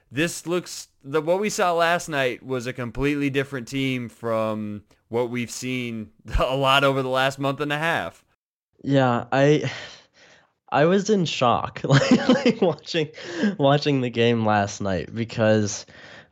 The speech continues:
Speaker 2: um, we, we had spent, like, um, a pretty good portion of the season seeing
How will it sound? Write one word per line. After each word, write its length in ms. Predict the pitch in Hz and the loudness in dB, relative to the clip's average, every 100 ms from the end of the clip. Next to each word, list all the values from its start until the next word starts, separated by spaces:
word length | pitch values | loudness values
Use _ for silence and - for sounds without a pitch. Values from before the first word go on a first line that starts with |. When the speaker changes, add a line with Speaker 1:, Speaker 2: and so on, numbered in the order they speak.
| - | 0
Speaker 2:
um, 520 | 110 107 104 101 104 - 73 | 2 4 4 2 -2 -6 -8
we, 580 | 123 127 120 120 120 - | 0 4 4 4 2 2
we 220 | 120 113 | 2 4
had 220 | 120 117 | 4 2
spent, 500 | - - 117 120 - | 0 4 4 4 0
like, 580 | 101 113 101 - - - - | 2 4 2 -4 -16 -14 -2
um, 540 | 107 101 95 87 87 - - | 2 4 2 0 -4 -10 -10
a 60 | - | -8
pretty 240 | - 110 | -4 0
good 200 | 113 113 | 4 4
portion 460 | 107 117 113 110 107 | 4 2 2 2 0
of 160 | 104 101 | 0 -2
the 100 | 104 | -2
season 640 | - 120 113 117 110 107 | 2 4 6 4 4 0
seeing 600 | - 117 110 107 107 104 | -2 2 6 6 6 4